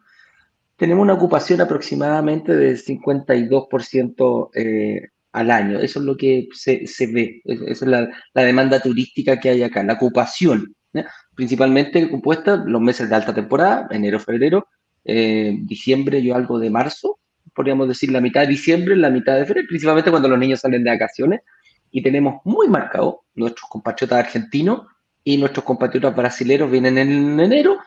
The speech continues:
y, eh, los chilenos les gusta salir en febrero de vacaciones. Perfecto. Yo te doy otro dato. Eh, yo te digo, yo tengo un cincuenta y dos por ciento de ocupación, pero ¿con cuántos turistas?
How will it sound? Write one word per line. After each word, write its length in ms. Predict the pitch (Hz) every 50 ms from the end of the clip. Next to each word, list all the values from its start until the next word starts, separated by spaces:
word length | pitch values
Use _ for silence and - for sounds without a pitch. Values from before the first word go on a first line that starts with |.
| _ _ _ _
y, 360 | - - 208 233 254 - -
eh, 200 | - - 165 160 156
los 180 | 151 156 151
chilenos 360 | - - 156 160 165 180 180
les 120 | 170 156 139
gusta 240 | 147 160 - 175 170
salir 300 | - - 131 147 147 143
en 100 | 127 -
febrero 460 | - - 120 120 113 120 117 113 101
de 100 | 87 87
vacaciones. 420 | 87 - - - _ _ _ _ _ _ _ _ _ _ _ _ _ _ _ _ _ _ -
Perfecto. 540 | - 127 - - - 98 - - - - _ _ _ _ _ _ - _ _ _
Yo 100 | - 143
te 100 | 139 165
doy 200 | 165 165 143 143
otro 220 | 170 165 175 170 151
dato. 240 | 120 85 90 - - _ _ _ _ _ _ _ _ _ _ _ _ _
Eh, 580 | - 131 127 123 127 127 127 127 120 - - - -
yo 140 | - 139 160
te 140 | 165 180 170
digo, 240 | 156 123 113 110
yo 180 | 107 104 131 139
tengo 240 | - 131 143 190 254
un 80 | 208
cincuenta 420 | - - 123 113 - 120 117 - 120
y 60 | 110
dos 160 | 107 117 117
por 140 | - 113 107
ciento 280 | - - 113 - - 110
de 60 | 107
ocupación, 640 | 107 104 - 104 - 107 - - - 226 202 127 - _ _ _ _ _ _ _ _ _ _ _ _ _ -
pero 240 | 139 135 131 120
¿con 240 | - 120 113 101 -
cuántos 400 | - 123 123 117 - - 117 -
turistas? 480 | - 110 110 117 - - - - -